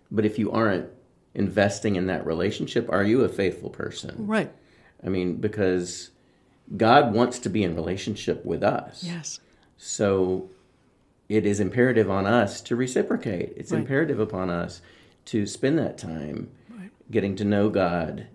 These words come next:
Speaker 1: in all the ways that God makes God's self available and known.
Speaker 2: Yes.
Speaker 1: Uh, and there are many.
Speaker 2: Yes.
Speaker 1: But prayer is one of those really important ones.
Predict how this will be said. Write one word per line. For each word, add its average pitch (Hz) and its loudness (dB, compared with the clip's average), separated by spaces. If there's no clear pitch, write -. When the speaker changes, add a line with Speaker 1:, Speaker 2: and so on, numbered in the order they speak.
Speaker 1:
in 98 -2
all 95 0
the 101 2
ways 98 0
that 107 0
God 98 2
makes 107 -2
God's 123 -2
self 143 -6
available 143 2
and 117 2
known. 120 0
Speaker 2:
Yes. 151 -6
Speaker 1:
Uh, 110 -8
and 120 0
there 120 4
are 120 4
many. 156 0
Speaker 2:
Yes. 147 -8
Speaker 1:
But 143 0
prayer 143 6
is 123 2
one 143 4
of 113 2
those 101 0
really 110 4
important 92 0
ones. - -10